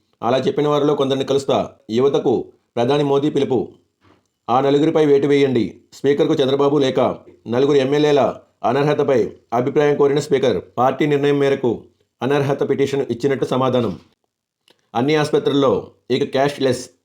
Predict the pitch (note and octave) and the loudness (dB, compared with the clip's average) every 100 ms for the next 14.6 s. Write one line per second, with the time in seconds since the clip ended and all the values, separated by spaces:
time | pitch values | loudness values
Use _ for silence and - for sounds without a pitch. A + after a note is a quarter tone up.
0 | _ _ _ _ - C3 D3+ D#3 D#3 D3 | _ _ _ _ -2 2 4 4 2 0
1 | C#3 C#3 C#3 A#2+ A2 D2+ - _ _ A#2+ | 0 2 0 0 -2 -4 -14 _ _ -2
2 | B2+ C#3 D3+ D3+ C3 B2+ C#3+ C3+ C3 C#3 | 0 0 0 0 0 0 0 0 -2 -4
3 | C3+ B2+ B2+ F#2 - _ _ _ _ _ | -2 -2 -2 -4 -8 _ _ _ _ _
4 | _ _ _ _ _ _ _ _ _ B2 | _ _ _ _ _ _ _ _ _ -2
5 | C#3 C#3+ D#3 D3+ - C#3+ C3 G2+ F2 _ | 0 2 2 0 0 0 0 -2 -6 _
6 | B2 C3 C3+ C#3+ C#3 C3 C3 B2+ G#2+ E2 | -2 0 2 2 2 0 2 0 0 -4
7 | - _ _ - B2 C#3 D#3+ C#3+ C#3+ C#3+ | -12 _ _ -4 -2 2 2 4 2 2
8 | D3 C3+ C3 C#3 C3+ B2+ B2+ A#2 F#2 - | 0 0 0 0 0 0 0 0 -4 -4
9 | B2 C3+ D3 D3 C3 F#2 E2 C3 C#3+ D3 | 0 2 2 0 0 -4 -4 -2 0 0
10 | C#3 B2+ - - A2 A2 C3+ C#3+ C#3+ C3 | 0 -2 -4 -8 -4 0 0 0 0 0
11 | C#3 C3 B2+ G2 - _ _ _ - B2+ | 0 0 0 -2 -8 _ _ _ -8 -6
12 | C3 D#3 D#3 D#3 B2+ C3 C#3+ D3 C#3 D3 | -2 0 0 0 0 0 0 0 0 0
13 | C3+ A#2+ F#2 - - A#2 A#2 A2+ D3+ C#3 | 0 0 -2 -12 -6 -4 -2 -2 -2 -2
14 | C3 C#3+ C3+ B2 A#2+ E2 | -2 0 0 0 -2 -4